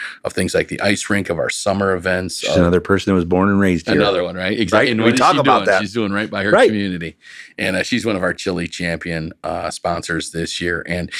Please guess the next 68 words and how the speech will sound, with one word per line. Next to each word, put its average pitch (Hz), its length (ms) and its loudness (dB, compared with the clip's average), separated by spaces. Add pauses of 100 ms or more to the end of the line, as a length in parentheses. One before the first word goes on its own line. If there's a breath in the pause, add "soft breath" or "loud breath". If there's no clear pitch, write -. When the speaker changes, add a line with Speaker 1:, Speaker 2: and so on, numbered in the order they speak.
(140 loud breath)
Speaker 1:
if - 100 2
you 120 80 6
need, 107 320 2
uh, 90 200 2
her 87 180 -2
services, 87 720 -4
um, 85 340 -2 (240 loud breath)
give 98 120 2
her 101 60 6
a 92 60 0
call 131 220 0
at 92 60 -6
eight 92 120 -4
one 87 140 -4
five, 101 460 -4
two 82 180 -10
five 76 320 -6
two, 95 240 -6
one 78 260 -6
seven 73 280 -6
two 82 180 -8
four 95 280 -6 (260 loud breath)
or - 180 0
eight 95 140 -2
one 147 120 4
five, 98 360 -2
nine 90 340 -4
four 87 240 -4
two, 82 340 -8
nine 80 300 -4
one 76 200 -6
nine 71 220 -6
zero. 82 280 0
Again, 92 240 0
this 117 100 2
Speaker 2:
And 95 80 6
Speaker 1:
is, - 180 0 (160)
no, 101 80 0
go 107 140 -2
ahead. 110 140 0
Speaker 2:
and 101 220 6
with 107 200 4
that 117 220 6
point, 113 280 4
Speaker 1:
Yeah, 131 60 2
Speaker 2:
just 110 120 4
Speaker 1:
what - 140 -8
you 104 60 -6
Speaker 2:
so 104 60 6
Speaker 1:
got? 104 60 8
Speaker 2:
everybody, 127 420 6
you 104 100 0
know, 101 100 6
we 98 140 6
didn't 104 220 4
talk 117 200 2
much 98 160 -2
about 90 200 4
the 92 80 4
ice 127 140 6
skating 87 260 0
rink, 85 240 0
and 85 160 2
it's - 160 -20
Speaker 1:
Oh, 117 500 2
Speaker 2:
to 131 80 8
these 123 220 6
Speaker 1:
that's - 40 -4